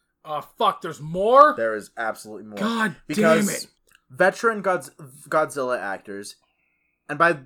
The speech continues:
Speaker 2: Godzilla actors, I mean people who were literally in the rubber fucking suit.
Speaker 1: Yeah.
Speaker 2: Haruo Nakajima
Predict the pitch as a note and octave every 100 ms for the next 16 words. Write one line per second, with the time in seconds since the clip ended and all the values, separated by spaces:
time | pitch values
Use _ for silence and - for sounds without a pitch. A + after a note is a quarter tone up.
0 | _ E3+ D#3+ D#3+ F3+ F3 C3+ C3 D3 C#3
1 | C#3 A#2+ F3 E3+ D3+ D3+ D3+ C3+ C#3+ D3
2 | D3 C#3 C3+ B2 A#2+ A2+ A#2 G#2+ G2 -
3 | G2+ D#2 _ - C3 C3+ _ _ _ _
4 | _ _ _ _ F3 G3+ A3 G#3 F#3+ F#3
5 | D#3 D#3+ C#3+ C3+ C#3+